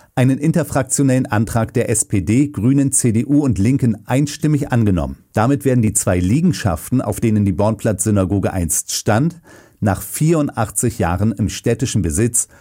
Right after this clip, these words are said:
wieder an die jüdische Gemeinde zurückgegeben. Symbolisch wurde eine Kopie des Enteignungsdokumentes vom neunten März neunzehnhundertneununddreißig zerschnitten und die Funde aus den archäologischen Grabungsstätten präsentiert.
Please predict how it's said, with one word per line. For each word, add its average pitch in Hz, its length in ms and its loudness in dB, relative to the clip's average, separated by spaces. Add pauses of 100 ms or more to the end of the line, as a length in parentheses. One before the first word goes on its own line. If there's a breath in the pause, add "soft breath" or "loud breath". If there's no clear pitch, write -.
(140)
wieder 104 560 0
an 117 120 0
die 120 80 0
jüdische 117 420 -2
Gemeinde 85 380 0
zurückgegeben. 80 760 -4 (380)
Symbolisch 113 760 0 (300 soft breath)
wurde 139 260 0
eine 147 180 0
Kopie 139 440 0
des 120 220 0
Enteignungsdokumentes 98 1600 0
vom 117 180 2
neunten 107 360 0
März 92 400 0
neunzehnhundertneununddreißig 101 1400 0
zerschnitten 117 720 -2 (300 loud breath)
und 143 180 -2
die 151 80 0
Funde 123 560 0
aus 110 220 0
den - 180 -2
archäologischen 101 800 0
Grabungsstätten 87 840 -2
präsentiert. 82 720 -6